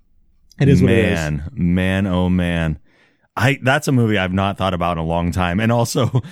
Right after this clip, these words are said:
Speaker 2: <laughs> only, wait, there's only a year between Look Who's Talking and Look Who's Talking two, which I think reflects on the quality of Look Who's
Speaker 1: I
Speaker 2: Talking
Speaker 1: think, <laughs>
Speaker 2: two.
Speaker 1: I think it says a lot about the production quality of it all. Although, to be fair, two years between Die Hard.
Speaker 2: Yeah.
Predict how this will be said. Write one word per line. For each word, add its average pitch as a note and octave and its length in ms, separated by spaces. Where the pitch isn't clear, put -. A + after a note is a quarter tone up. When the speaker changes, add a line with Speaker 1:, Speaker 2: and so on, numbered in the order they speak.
Speaker 2:
<laughs> D#3 280
only, A#3+ 320
wait, G3+ 280
there's G3+ 320
only G3+ 460
a C#3 80
year A2 460
between G#2+ 400
Look G2 160
Who's G2+ 180
Talking F2 320
and E2+ 100
Look E2 140
Who's E2+ 180
Talking D#2+ 380
two, D#2 200
which D#2 160
I F2+ 80
think G2+ 200
reflects F#2 400
on F#2 100
the F#2+ 80
quality E2+ 340
of D2+ 120
Look F2 120
Who's B2+ 180
Speaker 1:
I G3+ 60
Speaker 2:
Talking F3 340
Speaker 1:
think, - 40
<laughs> G#4 120
Speaker 2:
two. G3 120
Speaker 1:
I - 40
think G4 180
it D#4+ 100
says G3+ 240
a C#4 60
lot A#3 320
about A3 300
the F3 80
production F#3+ 500
quality D3+ 480
of A#2 140
it A2+ 100
all. A#2 300
Although, C4 300
to E4 100
be E4 140
fair, B3 360
two D4+ 340
years C#4 320
between A#3 320
Die G#3+ 200
Hard. A2 340
Speaker 2:
Yeah. D3 360